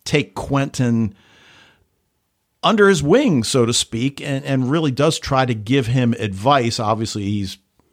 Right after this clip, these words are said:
no more than a year or two older than him, so I don't necessarily want to call it fatherly advice, but, but certainly, um, he can speak from the voice of experience,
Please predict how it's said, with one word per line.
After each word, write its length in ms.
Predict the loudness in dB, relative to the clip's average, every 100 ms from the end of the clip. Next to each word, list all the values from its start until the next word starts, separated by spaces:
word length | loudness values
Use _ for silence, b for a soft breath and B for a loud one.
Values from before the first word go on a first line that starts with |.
| _
no 240 | -2 0
more 220 | 0 0 0
than 140 | -2
a 40 |
year 280 | -2 0 2
or 60 | 0
two 240 | -2 -2
older 440 | 2 4 4 4 2
than 220 | 0 -2
him, 300 | -4 -4 -4
so 240 | -4 -2
I 120 | -2
don't 300 | -2 -4 -4 -4
necessarily 440 | -2 0 0 2
want 160 | 0 -2
to 60 |
call 240 | -2 -2 -2
it 100 | -6
fatherly 640 | 0 2 4 2 0 -4
advice, 360 | -2 0 0 0
but, 320 | -4 -6 -8
but 160 | -6
certainly, 380 | -2 -2 0 0 B B B B B B _ -2
um, 220 | -2 0
he 180 | -2 0
can 200 | 0 0
speak 460 | -4 0 0 0
from 200 | 0 2
the 80 | 2
voice 380 | 2 2 2 2
of 80 | -4
experience, 840 | -4 -4 -2 0 2 2 0 -4